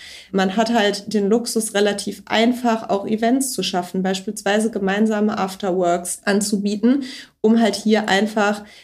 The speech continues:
ähm, auch eine persönliche Identifikation zu schaffen und dafür zu sorgen, dass sich die Leute wohlfühlen.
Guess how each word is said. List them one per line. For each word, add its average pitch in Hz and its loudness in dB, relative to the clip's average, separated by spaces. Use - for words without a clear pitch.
ähm, 190 4
auch 190 0
eine 202 2
persönliche 214 2
Identifikation 196 -2
zu - -8
schaffen 214 -2
und 185 -2
dafür 190 -6
zu - -8
sorgen, 190 2
dass 185 -2
sich - -14
die 196 -4
Leute 180 -2
wohlfühlen. - -6